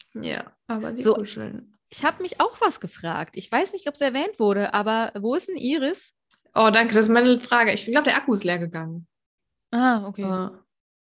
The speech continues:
Speaker 2: Vielleicht
Speaker 1: Ja,
Speaker 2: ein
Speaker 1: mal
Speaker 2: bisschen
Speaker 1: gucken, ob da noch mal
Speaker 2: Meerwasser
Speaker 1: was
Speaker 2: dran
Speaker 1: kommt.
Speaker 2: gegangen oder so. Oder irgendwer hat die einfach vielleicht doch weggeschmissen. Vielleicht hat Jan sie doch auf Klo gestellt und da wird halt nicht gefilmt.
Speaker 1: Ja, aber dann kann die ja allen beim Klo, auf Klo zugucken.
Speaker 2: Ja, kannst du wegdrehen.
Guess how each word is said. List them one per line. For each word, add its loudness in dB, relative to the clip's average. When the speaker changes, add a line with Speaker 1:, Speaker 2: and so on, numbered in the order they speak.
Speaker 2:
Vielleicht 6
Speaker 1:
Ja, -
Speaker 2:
ein 6
Speaker 1:
mal 4
Speaker 2:
bisschen 2
Speaker 1:
gucken, 4
ob 4
da 8
noch 8
mal 10
Speaker 2:
Meerwasser 8
Speaker 1:
was -10
Speaker 2:
dran 0
Speaker 1:
kommt. -6
Speaker 2:
gegangen -4
oder 0
so. -4
Oder -4
irgendwer -4
hat -6
die -4
einfach -6
vielleicht -10
doch -10
weggeschmissen. -14
Vielleicht -4
hat -2
Jan -4
sie -2
doch 0
auf 0
Klo 4
gestellt 0
und -8
da -4
wird -10
halt -6
nicht -12
gefilmt. -6
Speaker 1:
Ja, -6
aber -4
dann -4
kann -2
die 0
ja -2
allen -4
beim -8
Klo, -20
auf -10
Klo -8
zugucken. -10
Speaker 2:
Ja, -20
kannst -18
du -10
wegdrehen. -8